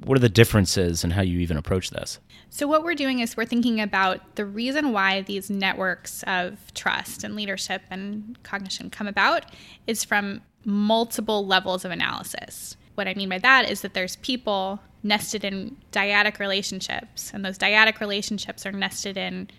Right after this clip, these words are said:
Speaker 2: cliques or teams, and teams are nested in this bigger system. So there's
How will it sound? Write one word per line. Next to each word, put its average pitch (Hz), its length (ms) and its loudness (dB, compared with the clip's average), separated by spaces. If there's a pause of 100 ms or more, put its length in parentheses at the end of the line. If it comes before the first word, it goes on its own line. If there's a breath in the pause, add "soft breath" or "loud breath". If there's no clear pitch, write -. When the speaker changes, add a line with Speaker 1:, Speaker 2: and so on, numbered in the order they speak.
(140)
Speaker 2:
cliques - 760 -2 (100)
or 190 520 2 (140)
teams, - 760 -4 (300)
and 190 580 2 (180)
teams 208 420 2
are 190 80 -2
nested 190 360 -4
in 190 100 -6
this 185 160 -8
bigger - 240 -4
system. - 540 -10
So - 160 -12
there's - 480 -8